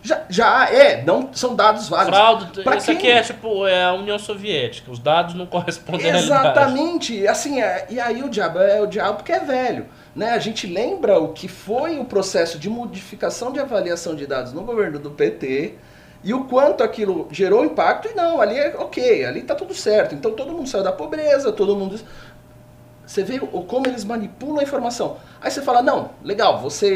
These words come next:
Speaker 1: isento aqui e vou dar uma olhada na, na informação pra ver se realmente Paulo Guedes pode ter fraudado. Não, as estimativas que não entraram no, na,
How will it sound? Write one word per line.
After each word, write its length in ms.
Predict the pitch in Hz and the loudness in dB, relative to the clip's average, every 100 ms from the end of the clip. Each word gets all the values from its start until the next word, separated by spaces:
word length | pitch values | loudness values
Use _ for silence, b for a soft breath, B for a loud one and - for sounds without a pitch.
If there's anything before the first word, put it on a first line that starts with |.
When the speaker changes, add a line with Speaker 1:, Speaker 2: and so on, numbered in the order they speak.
| 175 | 0
Speaker 1:
isento 440 | 139 151 175 190 | -6 -6 -6 -6
aqui 180 | 170 247 | -10 -10
e 40 | 262 | -4
vou 140 | 254 | -2
dar 140 | 240 | 0
uma 80 | 233 | 0
olhada 400 | 226 208 196 180 | 0 0 0 -2
na, 480 | 165 156 143 131 127 | -2 -2 -2 -4 -6
na 140 | 147 | -6
informação 520 | 156 202 196 202 233 240 | -6 -8 -6 -6 -6 -6
pra 140 | 233 | -4
ver 140 | 233 | -2
se 120 | 214 220 | -2 -4
realmente 520 | 233 220 190 202 247 | -6 -6 -6 -8 -10
Paulo 260 | - 240 | -6 -4
Guedes 260 | 208 180 - | -2 -2 -4
pode 300 | - 208 233 | -6 -6 -4
ter 300 | - 208 208 B B B | -2 -2 -2 B B B
fraudado. 520 | 240 180 170 151 107 - B B - | 0 2 4 2 0 -10 B B -6
Não, 240 | 214 - | -4 -2
as 400 | - 226 - - - - | 0 0 0 -8 -20 -18
estimativas 680 | 175 - 233 226 - 302 403 | -10 -6 0 -2 -2 -4 -4
que 120 | - | -2
não 240 | 226 269 370 | 0 0 0
entraram 640 | 180 - 139 190 311 180 | -2 -4 -4 -2 0 -2
no, 560 | 143 131 117 101 90 82 | -2 -4 -6 -8 -12 -14
na, 540 | 82 113 90 76 71 | -14 -12 -14 -16 -18